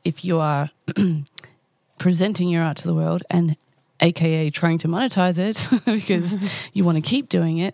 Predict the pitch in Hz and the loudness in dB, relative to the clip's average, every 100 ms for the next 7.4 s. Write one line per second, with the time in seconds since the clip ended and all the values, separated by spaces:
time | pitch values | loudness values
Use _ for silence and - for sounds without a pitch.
0 | - 202 - 226 196 190 269 285 190 180 | 2 2 4 0 2 0 0 0 -2 0
1 | 185 185 180 - 190 180 175 165 185 175 | 0 0 -2 0 0 0 0 2 2 0
2 | 151 156 165 175 170 165 160 - 170 - | 0 0 0 0 0 2 0 0 -2 -2
3 | 160 180 - 175 - 180 190 - - - | -6 -8 -6 -4 2 2 0 -8 -16 -18
4 | - - - 175 175 180 165 175 - 175 | -20 -20 -2 2 4 2 0 -2 -2 0
5 | 160 165 151 165 160 160 143 - _ - | 0 0 -2 -2 0 0 -4 -8 _ -20
6 | _ - 240 - - 254 247 214 185 - | _ 2 2 2 0 0 2 0 0 -4
7 | - 120 - | -8 -8 -8